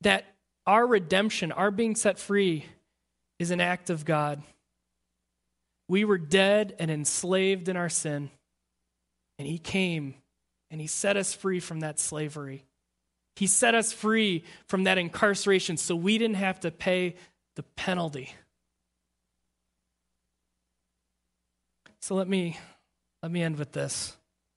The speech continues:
Through Jesus' death on the cross, we're set free from our sins. We're given new life, freedom through the cross. We experience God's plan for the universe through Jesus.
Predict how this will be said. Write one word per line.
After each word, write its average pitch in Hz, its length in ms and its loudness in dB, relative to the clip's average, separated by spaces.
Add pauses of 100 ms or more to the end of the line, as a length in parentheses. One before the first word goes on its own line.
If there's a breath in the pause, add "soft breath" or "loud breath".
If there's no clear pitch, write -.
(1800)
Through 262 180 6
Jesus' 240 440 0
death 196 320 2
on 208 60 -2
the 185 100 -2
cross, 170 720 0 (800)
we're 175 100 -2
set 196 340 2
free 196 320 2
from 165 240 -4
our 151 100 -2
sins. 147 640 -2
We're 190 140 2
given 202 440 4
new 233 220 4
life, 214 640 0 (1400)
freedom 175 520 0 (220)
through 185 260 0
the 165 100 -4
cross. 160 540 -2 (1200 soft breath)
We 208 140 6
experience 233 540 4
God's 208 380 2
plan 202 440 0
for 175 180 -6
the 170 100 -4
universe 175 560 -2
through 180 260 -2
Jesus. 156 640 -6